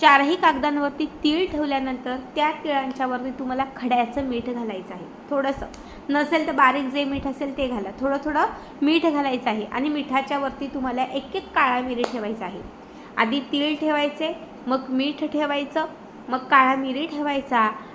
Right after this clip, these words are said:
आणि मग शेवटी तुम्हाला त्याच्यावरती प्रत्येकाच्या घरामध्ये, अ, जी मोहरी असते काळी किंवा पिवळी, आपण फोडणीसाठी जी मोहरी घालतो, तर प्रत्येकाने त्या चारही पुड्यांमध्ये थोडी थोडी मोहरी घालायची आहे. हे सगळं साहित्य त्या,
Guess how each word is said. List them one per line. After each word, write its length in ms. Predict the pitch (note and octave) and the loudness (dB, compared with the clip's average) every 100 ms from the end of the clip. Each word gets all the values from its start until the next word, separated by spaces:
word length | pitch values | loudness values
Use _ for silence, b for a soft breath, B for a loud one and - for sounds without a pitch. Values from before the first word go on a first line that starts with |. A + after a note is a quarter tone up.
| - | -4
आणि 160 | A3+ B3 | 0 2
मग 140 | C4 C#4 | 0 -2
शेवटी 760 | - - - D4 C4 B3 - G4 G4+ | -6 -12 -2 2 2 0 2 2 2
तुम्हाला 380 | D4+ C4+ C4 B3+ | 0 2 2 0
त्याच्यावरती 960 | A#3+ A3 A#3 A3+ A3 G#3 A3 G#3+ A#3+ B B - - | -2 -2 -2 -2 -4 -4 -4 -2 -4 B B -12 -2
प्रत्येकाच्या 600 | B3 B3 C#4 C4+ C4+ C#4+ | -2 0 0 0 -2 -2
घरामध्ये, 680 | B3+ A#3+ A#3 A3+ G#3+ G#3 G#3 - A3 | 0 0 0 0 -2 -2 -4 -8 -4
अ, 360 | G3 F#3 F#3 - - - - - - - - G#3+ | -2 -2 -4 -8 -12 -16 -18 -18 -16 -14 -8 -2
जी 120 | C4+ | 2
मोहरी 420 | C4+ C4 B3 C#4 | 4 4 2 2
असते 260 | C4+ C4 A3+ | 0 -2 -4
काळी 320 | A3+ B3 A#3 | 2 2 2
किंवा 240 | A#3 B3+ | 0 0
पिवळी, 420 | B3 C#4+ G#3 E3+ F3 | 0 0 0 0 -4
आपण 260 | - A#3+ - - - | -4 -6 -6 -6 0
फोडणीसाठी 580 | B3 A3+ B3+ C4 B3 A3+ | 0 0 -2 -2 -2 -4
जी 100 | B3 | -4
मोहरी 260 | A#3+ G#3+ | -4 -4
घालतो, 300 | G#3+ G3+ - A3 | -4 -4 -6 -4
तर 40 | C4+ | -4
प्रत्येकाने 800 | C4+ C#4 - - D#4 D4 C#4+ G#4+ B B B - | -2 -4 -4 -4 0 0 0 -4 B B B 2
त्या 220 | C#4 - | 2 4
चारही 420 | D#4 C4 B3+ C4+ | 8 8 8 2
पुड्यांमध्ये 680 | C4 C#4 B3+ B3+ B3 A3 A#3+ - | 0 -2 -2 -2 -2 -2 -2 -2
थोडी 180 | B3+ A#3+ | 0 0
थोडी 260 | A#3+ B3+ C4+ | 0 -2 -2
मोहरी 320 | B3+ G#3 A3 | 0 0 0
घालायची 380 | G#3 G3+ G3 F#3+ | -2 -6 -6 -8
आहे. 160 | F3 - - - - C4 | -10 -12 -16 -16 -2 0
हे 100 | C#4+ | 2
सगळं 440 | E4 B3 A#3+ D4+ | 0 0 0 0
साहित्य 400 | D#4 D4+ C#4+ D4 | 0 -2 -2 -2
त्या, 300 | C#4+ C#4+ | 2 4